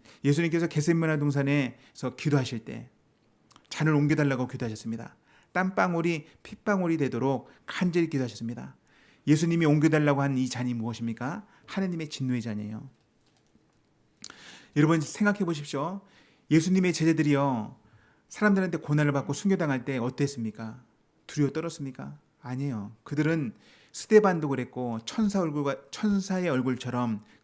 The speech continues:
그, 그들은 순교를 당했습니다. 죽음을 두려워하지 않았습니다. 근데 예수님이 십자가를 앞두고 이런 기도를 하시는 거예요. 이 잔을 옮겨달라고. 그러니까 이, 이 잔은요, 하나님의 진노의 잔인데 곧 받게 될 십자가를 말하는 거예요.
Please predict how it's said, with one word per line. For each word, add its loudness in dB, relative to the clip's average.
그, -4
그들은 -4
순교를 -2
당했습니다. -10
죽음을 0
두려워하지 -2
않았습니다. -8
근데 0
예수님이 2
십자가를 -2
앞두고 -4
이런 0
기도를 -4
하시는 -8
거예요. -8
이 -4
잔을 0
옮겨달라고. -6
그러니까 0
이, -2
이 0
잔은요, -2
하나님의 2
진노의 2
잔인데 -4
곧 4
받게 -4
될 -2
십자가를 -4
말하는 -6
거예요. -16